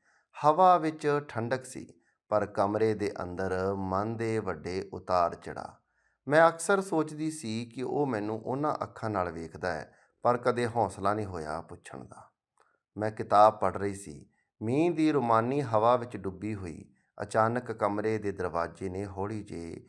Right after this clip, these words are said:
ਆਵਾਜ਼ ਕੀਤੀ। "ਕੌਣ?" ਮੈਂ ਹੌਲੀ ਆਵਾਜ਼ ਪੁੱਛਿਆ।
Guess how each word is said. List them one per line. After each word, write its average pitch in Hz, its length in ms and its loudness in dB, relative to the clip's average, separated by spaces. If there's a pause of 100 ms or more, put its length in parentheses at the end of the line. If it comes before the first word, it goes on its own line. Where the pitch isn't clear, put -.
(240)
ਆਵਾਜ਼ 90 320 -2
ਕੀਤੀ। - 420 -20 (340)
"ਕੌਣ?" 123 360 2 (240)
ਮੈਂ 107 140 0
ਹੌਲੀ 107 240 0
ਆਵਾਜ਼ - 280 -8
ਪੁੱਛਿਆ। - 420 -20